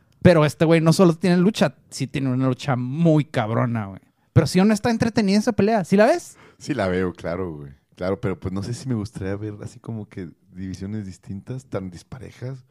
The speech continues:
Speaker 2: porque
Speaker 1: Pero
Speaker 2: Israel
Speaker 1: son
Speaker 2: Adesanya es muy
Speaker 1: quince,
Speaker 2: alto,
Speaker 1: güey.
Speaker 2: güey.
Speaker 1: Son quince libras.
Speaker 2: Quince libras es un chingo, güey. Y pues, este, y aparte lo que corta Israel, güey. O sea, ya en el momento
Speaker 1: Sí,
Speaker 2: de la
Speaker 1: claro.
Speaker 2: pelea,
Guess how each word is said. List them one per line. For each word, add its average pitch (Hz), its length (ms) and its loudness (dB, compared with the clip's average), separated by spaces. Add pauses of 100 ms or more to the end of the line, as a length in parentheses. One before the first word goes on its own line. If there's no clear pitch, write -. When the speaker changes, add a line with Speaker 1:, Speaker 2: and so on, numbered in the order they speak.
(100)
Speaker 2:
porque - 240 -14
Speaker 1:
Pero 156 140 0
Speaker 2:
Israel 151 200 0
Speaker 1:
son - 100 -6
Speaker 2:
Adesanya 113 160 -6
es 185 60 6
muy 214 120 6
Speaker 1:
quince, 170 180 4
Speaker 2:
alto, 120 120 4
Speaker 1:
güey. 107 100 0
Speaker 2:
güey. 82 120 -4
Speaker 1:
Son 160 180 4
quince 185 520 0
libras. 165 400 0
Speaker 2:
Quince 107 160 -8
libras 98 280 -6
es - 60 -12
un 98 120 -8
chingo, 101 480 -8
güey. 76 140 -12 (920)
Y 107 60 -6
pues, 98 280 -4
este, 90 540 -6
y 98 60 -6
aparte 101 340 -4
lo 110 120 0
que - 140 -10
corta 95 360 -2
Israel, 85 420 -10
güey. 85 220 -8 (180)
O 87 120 -16
sea, 87 140 -10
ya 87 100 -6
en 95 60 -6
el 98 60 -10
momento 98 220 -8
Speaker 1:
Sí, 117 80 4
Speaker 2:
de - 20 4
la 110 60 -2
Speaker 1:
claro. 139 260 2
Speaker 2:
pelea, 95 280 -4